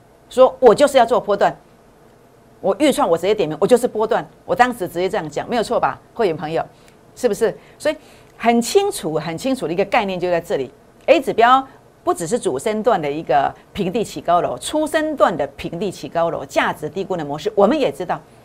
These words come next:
我们也知道。所以股市不能够一招半式闯江湖，特别是我最近一直跟你强调，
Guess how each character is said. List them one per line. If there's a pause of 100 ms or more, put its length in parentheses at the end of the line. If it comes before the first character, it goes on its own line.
(300)
我
们
也
知
道。 (200)
所
以
股
市
不
能
够
一
招
半
式
闯
江
湖， (280)
特
别
是
我
最
近
一
直
跟
你
强
调，